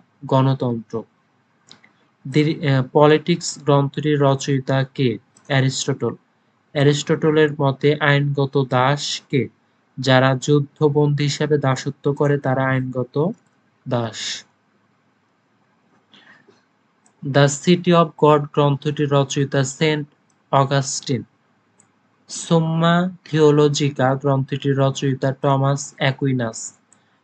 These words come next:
আধুনিক রাষ্ট্রচিন্তার জনক ম্যাকিয়াভেলি। শাসককে সিংহের মতো বলবান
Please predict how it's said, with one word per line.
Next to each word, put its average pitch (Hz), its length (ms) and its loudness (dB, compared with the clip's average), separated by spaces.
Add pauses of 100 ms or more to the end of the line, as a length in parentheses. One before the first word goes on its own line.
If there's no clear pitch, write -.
(140)
আধুনিক 143 560 0
রাষ্ট্রচিন্তার 139 960 0
জনক 131 460 0 (160)
ম্যাকিয়াভেলি। 131 760 0 (1080)
শাসককে 165 800 0
সিংহের 151 580 0
মতো 151 260 0
বলবান 135 640 2